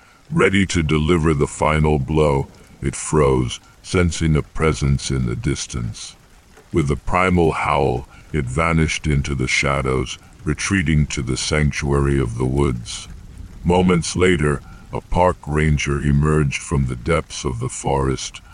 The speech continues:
drawn by the echoing turmoil. With a mixture of relief and pain, he rushed to the injured hunter's side, offering solace and aid.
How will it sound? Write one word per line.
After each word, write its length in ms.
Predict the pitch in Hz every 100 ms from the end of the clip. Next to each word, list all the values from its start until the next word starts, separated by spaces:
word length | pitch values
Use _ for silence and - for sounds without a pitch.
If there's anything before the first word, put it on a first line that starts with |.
| - -
drawn 440 | - 82 78 78
by 180 | 65 71
the 180 | 67 71
echoing 540 | 80 78 - 69 65 64
turmoil. 680 | - 80 67 65 57 53 - _ - _ _ - - -
With 180 | 87
a 80 | 90
mixture 640 | 90 107 - - 101 90 85
of 160 | 73
relief 500 | 76 76 82 82 -
and 240 | 71 67 -
pain, 440 | 80 76 67 67 - _ - _
he 120 | 98 87
rushed 480 | 95 98 - -
to 100 | -
the 260 | 71 76 85
injured 380 | 82 76 76 69
hunter's 560 | - 85 73 73 69
side, 560 | - - 71 67 65 62 - - -
offering 520 | 76 82 - 76 71 71
solace 640 | - 80 71 65 - -
and 160 | 62 64
aid. 340 | 67 65 62